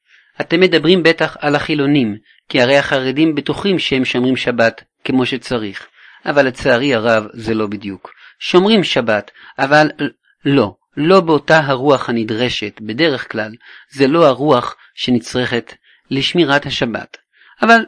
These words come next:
יש כאלה שכן, ויש כאלה שלא. אבל אם בן אדם הוא עם עבירות קשות, אז איך הוא, כאשר הוא נמצא כל כך בתוך החומר, בתוך המטריאליזם, איך הוא יכול באמת לשמור שבת?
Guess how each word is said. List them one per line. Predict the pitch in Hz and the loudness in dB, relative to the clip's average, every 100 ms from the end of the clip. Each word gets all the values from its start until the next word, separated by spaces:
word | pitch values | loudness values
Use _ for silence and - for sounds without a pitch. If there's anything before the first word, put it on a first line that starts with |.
| - | 0
יש | 202 175 | 0 0
כאלה | - 139 135 | 0 0 -2
שכן, | 139 120 110 104 - - | -4 -6 -6 -6 -12 -4
ויש | 123 117 | -4 -2
כאלה | - 113 117 | -4 -4 -4
שלא. | - 107 107 - _ _ _ _ - - | -4 -4 -6 -18 _ _ _ _ -4 2
אבל | 160 170 165 - | 4 4 2 2
אם | 220 190 | 2 4
בן | 156 | 2
אדם | 143 151 151 156 - | 2 4 2 0 -2
הוא | - 165 | 4 4
עם | 170 | 6
עבירות | 151 151 147 220 - | 4 4 6 4 2
קשות, | - - - 127 107 - - - - | -6 -4 0 0 0 -4 -20 -20 -8
אז | 135 139 | -4 0
איך | 220 262 - | 0 -2 0
הוא, | 170 160 131 | 4 6 4
כאשר | 131 127 - | 0 -2 0
הוא | 131 131 | 2 4
נמצא | 131 131 - 202 202 | 2 2 2 2 2
כל | - 226 247 - | 2 4 4 4
כך | 139 117 - | 2 2 0
בתוך | 143 - 208 - - | -4 2 0 0 -2
החומר, | 180 - 175 123 113 107 - - - - | 0 2 4 4 0 -4 -14 -20 -20 -6
בתוך | - 202 190 | 0 2 4
המטריאליזם, | 208 202 - 165 156 143 147 113 101 101 _ _ - - - | 4 4 4 4 4 4 2 0 -4 -6 _ _ -20 -10 0
איך | 226 | 2
הוא | - | 4
יכול | 262 - 185 175 | 2 4 4 4
באמת | 135 127 135 127 | 4 4 2 0
לשמור | 113 - 123 123 | -4 -4 0 0
שבת? | - 131 147 151 - | 0 0 2 2 -2